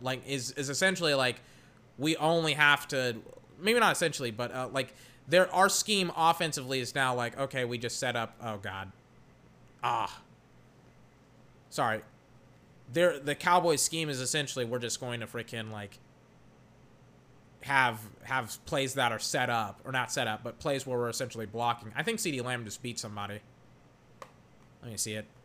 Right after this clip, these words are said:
They sh-, oh, they showed, like, CeeDee Lamb was matched up one-on-one on the outside. But the whole play was going to Noah Brown. Let me see it. Or no, no, no, no, no. They had Michael Gallup on the outside. C J Lamb was going up the field.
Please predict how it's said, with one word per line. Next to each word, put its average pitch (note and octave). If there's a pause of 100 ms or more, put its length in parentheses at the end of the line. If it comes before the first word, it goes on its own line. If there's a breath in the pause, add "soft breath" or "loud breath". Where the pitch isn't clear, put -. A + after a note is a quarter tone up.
They D3
sh-, C#3+
oh, B3
they F3+
showed, C4
like, F#3+
CeeDee F#3+
Lamb E3
was C3+
matched C#3
up C#3+
one-on-one C3+
on C3
the B2+
outside. C3+ (1200)
But D3
the E3+
whole G#3
play F3+
was C#3+
going D#3
to C#3
Noah C3+
Brown. A2+ (160)
Let C3
me A#2
see -
it. A2 (400)
Or F3
no, F3+
no, D#3+
no, C#3
no, A#2+
no. A2+
They A#2
had C3+
Michael A#2+
Gallup C3
on C3+
the C3+
outside. B2+
C A#2
J G#2+
Lamb C#3
was B2+
going C3
up B2+
the B2
field. B2+